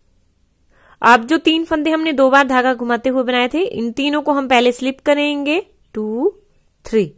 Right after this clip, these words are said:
तीनों फंदे स्लिप कर लिए। अब ये पहला, दूसरा, इन दोनों को देखिए इस तरह से हमने पकड़ना है,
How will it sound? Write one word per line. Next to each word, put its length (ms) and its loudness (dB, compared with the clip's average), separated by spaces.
तीनों 200 -4
फंदे 220 -2
स्लिप 300 -4
कर 120 4
लिए। 280 2
अब 220 4
ये 240 4
पहला, 420 6
दूसरा, 420 -8
इन 180 -4
दोनों 280 4
को 80 2
देखिए 280 2
इस 100 -4
तरह 140 4
से 140 -2
हमने 200 -2
पकड़ना 420 -2
है, 180 -2